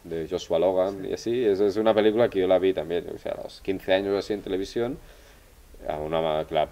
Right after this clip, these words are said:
Speaker 1: metía en el programa de José Luis García, que Grandes del Cine, y a mí es, es una película que me enamoró y que he visto millones de veces, y es, eso es, no sé, porque tiene algo de una cosa que no sé con qué conecta, que es la película más, que me emociona más de, de la vida.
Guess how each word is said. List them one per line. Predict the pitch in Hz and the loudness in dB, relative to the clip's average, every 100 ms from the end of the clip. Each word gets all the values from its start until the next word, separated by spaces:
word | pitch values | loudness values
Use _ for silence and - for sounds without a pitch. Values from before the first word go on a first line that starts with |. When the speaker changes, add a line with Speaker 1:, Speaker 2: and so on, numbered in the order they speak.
| - | -4
Speaker 1:
metía | 78 82 85 | -8 0 2
en | 87 | 2
el | |
programa | 90 87 85 | 4 4 4
de | 85 82 | 0 0
José | 95 - | -4 -2
Luis | 92 87 | 0 0
García, | 87 90 - 98 - - - 90 - | 0 0 -2 -12 -12 -20 -14 -14 -8
que | 92 | -4
Grandes | 87 90 | 0 0
del | 90 92 | 0 -2
Cine, | - 104 127 - - - - - - | 0 -2 -2 -8 -20 -20 -20 -16 -8
y | 98 98 | 2 6
a | 90 | 6
mí | 87 95 | 6 4
es, | 98 95 | 2 2
es | 104 92 | 0 2
una | 95 | 0
película | 90 90 95 | 0 0 0
que | 101 104 | 0 0
me | 92 | -2
enamoró | 90 90 87 87 | -2 0 2 2
y | 92 | 2
que | |
he | 90 | 0
visto | 90 92 | -2 -4
millones | 87 85 87 90 | -6 -2 -2 -2
de | 87 | -2
veces, | 87 87 104 113 - | -2 -2 -4 -6 -10
y | 95 92 | -4 0
es, | 90 - - - - - - - | -2 -4 -20 -20 -20 -20 -20 -8
eso | - | -2
es, | 117 - | -2 -2
no | 113 110 | -4 -2
sé, | 110 | -2
porque | 101 98 | 0 0
tiene | 104 110 | 2 4
algo | 110 113 110 | 6 6 6
de | 107 101 101 101 | 6 6 4 4
una | 101 104 104 | 2 0 0
cosa | 110 - 123 | -2 -2 -2
que | 104 92 - | 0 -2 -4
no | 98 92 | -6 -6
sé | 95 | -8
con | 90 95 | -8 -8
qué | 87 110 104 | -4 -4 2
conecta, | 110 107 107 123 | 4 4 0 0
que | 107 | 0
es | 98 | 0
la | 92 90 | 2 0
película | 87 95 95 | 0 -2 0
más, | 95 95 - - - - | 0 -2 -8 -20 -20 -4
que | 98 | 0
me | 95 | 0
emociona | 92 92 104 98 | 0 0 0 0
más | 95 | 0
de, | 101 95 82 | 0 0 0
de | 82 | -2
la | 78 78 | -2 -2
vida. | 85 78 | -2 -4